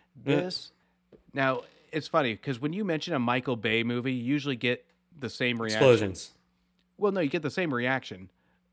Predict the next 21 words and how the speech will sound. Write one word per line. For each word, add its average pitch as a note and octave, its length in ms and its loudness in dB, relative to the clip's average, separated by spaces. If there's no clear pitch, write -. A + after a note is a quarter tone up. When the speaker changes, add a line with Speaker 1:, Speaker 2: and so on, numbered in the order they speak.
Speaker 2:
Ugh. A2 920 0
And F#3 520 2
you C#3 260 -10
get C3 180 0
a B2+ 60 -2
lot B2 260 -2
of A#2 160 -6
booms, D3+ 440 2
you C3 60 -2
get B2 120 0
a - 40 0
lot A2+ 240 0
of G#2+ 220 -6
bangs, C3+ 460 -2
you A#2+ 80 -6
get A#2+ 140 -2
a A#2 60 0
lot A2+ 300 0
of, A2 220 -4
like, A2 260 -8
fire. G#2+ 640 -4